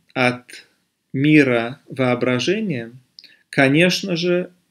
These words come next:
это состояние, оно позволяет душе, и мы щас говорим о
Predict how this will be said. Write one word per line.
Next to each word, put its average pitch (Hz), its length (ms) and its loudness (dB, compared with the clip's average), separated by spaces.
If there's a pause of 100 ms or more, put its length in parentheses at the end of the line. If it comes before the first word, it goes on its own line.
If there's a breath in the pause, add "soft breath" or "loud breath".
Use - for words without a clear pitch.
(260)
это 165 260 4
состояние, 131 1000 -4 (500 loud breath)
оно 135 220 -2
позволяет 139 1000 0
душе, 165 640 -2 (380)
и 131 60 -8
мы 135 180 0
щас 143 220 -2
говорим 123 580 -4
о 113 320 -10